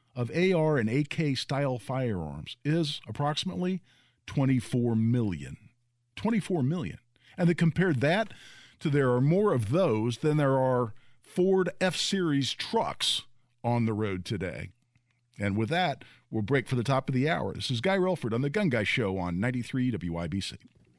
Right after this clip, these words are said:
And welcome back to The Gun Guy Show here on ninety-three W I B C. As we've been talking about here just this past week, last twenty-four hours,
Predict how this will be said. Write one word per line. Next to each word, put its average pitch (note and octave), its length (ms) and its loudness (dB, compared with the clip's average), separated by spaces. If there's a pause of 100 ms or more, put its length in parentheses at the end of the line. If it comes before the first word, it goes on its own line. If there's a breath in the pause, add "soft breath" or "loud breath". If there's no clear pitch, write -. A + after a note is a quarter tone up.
(3500 loud breath)
And B3 320 4
welcome G#3 300 4
back F#3+ 240 2
to - 100 0
The C#3 80 0
Gun G3+ 200 2
Guy D3+ 100 2
Show D#3 240 2
here D3+ 160 4
on C3 80 4
ninety-three D3+ 440 2
W E3+ 400 2
I C3+ 120 4
B B2 140 0
C. D#3 360 0 (1300 soft breath)
As F#3 160 0
we've A3 100 4
been G#3+ 160 2
talking A#3 360 0
about D#3+ 400 2
here E3+ 180 2
just F#3+ 320 -2
this G3+ 180 -2
past E3+ 380 -4
week, C3+ 260 -2
last E3 320 -6 (140)
twenty-four C3 400 -2
hours, G#2+ 380 -6